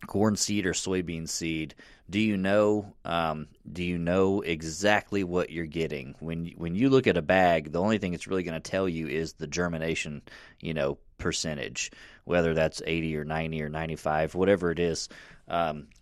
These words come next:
different states have different minimums, but that's just telling you the worm germ. Um, that doesn't tell us a whole lot. That just means it's not,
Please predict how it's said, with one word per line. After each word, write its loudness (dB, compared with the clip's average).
different -8
states -4
have 0
different -2
minimums, 0
but -2
that's 6
just 0
telling 2
you -2
the -4
worm 0
germ. -4
Um, -2
that 0
doesn't -2
tell 0
us -2
a -4
whole 2
lot. -2
That 4
just -2
means -2
it's -4
not, -2